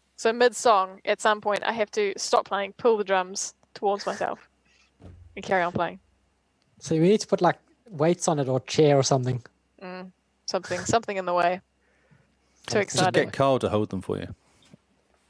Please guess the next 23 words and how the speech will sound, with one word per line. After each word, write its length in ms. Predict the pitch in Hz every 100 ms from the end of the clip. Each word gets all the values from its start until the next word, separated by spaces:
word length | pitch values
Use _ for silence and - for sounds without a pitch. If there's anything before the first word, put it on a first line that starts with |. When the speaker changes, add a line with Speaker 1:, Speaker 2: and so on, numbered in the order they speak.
| _ _ _ _ _ - -
Speaker 1:
No, 60 | 294
he's 160 | 330
playing, 340 | - 349 302 254
he's 120 | 285
playing 200 | 320 240
bass 380 | 277 196 - - _ -
at 80 |
the 60 | 214
same 180 | 214 190
time. 200 | - 180
Speaker 3:
Oh, 200 | 151 120
I 80 | 101
see. 260 | - 110 87 -
Okay. 120 | 254
Speaker 2:
Yeah. 200 | 269 156 - _ - _
Boom, 80 | 131
Speaker 1:
So, 80 | 202
Speaker 2:
boom, 80 | 196
Speaker 1:
yeah. 160 | 190 185
Speaker 2:
boom, 60 |
boom, 180 | 113 135
boom. 240 | 117 113 117
Speaker 1:
Yeah. 280 | 196 190